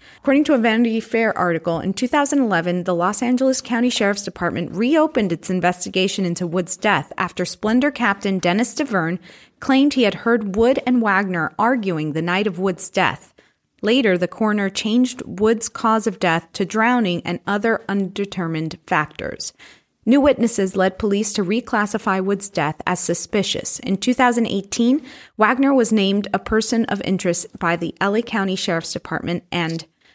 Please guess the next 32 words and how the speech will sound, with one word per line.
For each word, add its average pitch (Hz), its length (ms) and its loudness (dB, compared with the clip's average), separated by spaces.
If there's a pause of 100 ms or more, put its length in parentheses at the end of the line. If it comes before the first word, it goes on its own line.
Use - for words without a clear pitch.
(160)
Natalie's 226 440 2
own 208 200 2
sister, 196 360 0
Lana 180 300 0
Wood, 143 260 0
has 202 220 -2
spent - 260 -2
years 285 280 0
publicly 185 520 -2
sharing 165 400 -2
her 202 120 -2
doubts 156 520 0
that - 220 0
Wood's 185 300 -2
death 156 400 0
was 202 160 0
an 226 120 -2
accident 175 460 -4
and 262 100 2
demanding 269 460 4
that 170 160 0
Wagner, 180 600 0
her 202 160 2
brother-in-law, 190 760 2
tell 196 160 -2
the 190 120 -4
truth 233 300 -2
for 226 140 -4
once 190 320 0
and 180 160 -8
for 175 220 0
all. 107 400 -2